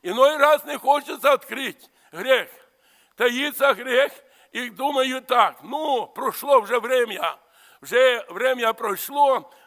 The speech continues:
вже я спокоєн». Время не зглажує гріха. Время не зглажує гріха.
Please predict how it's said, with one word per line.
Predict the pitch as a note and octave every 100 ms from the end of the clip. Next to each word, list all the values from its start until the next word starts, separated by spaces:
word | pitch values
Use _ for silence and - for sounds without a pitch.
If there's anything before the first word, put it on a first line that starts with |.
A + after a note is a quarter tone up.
| _
вже | D3+ B3 B3 G3+ - _ _ _ _ _ _
я | F#3+ B3+ G#3
спокоєн». | - A3+ - C#4 C#4 C4+ C4 B3 - -
Время | F3 C4+ D4+ D4 D4+ A3+ C#3+ - _ -
не | G3 C4
зглажує | F#3 A3+ D#4+ A#3 B3+ A#3
гріха. | F#3 A3+ - G#3+ C#3 - _ _ _ _
Время | D#3 F#3 B3+ D#4+ D4 B3+ A#3+ A3
не | F#3 B3+
зглажує | G3+ A#3 B3+ G3+ A3+
гріха. | F3+ G3+ F3+ E3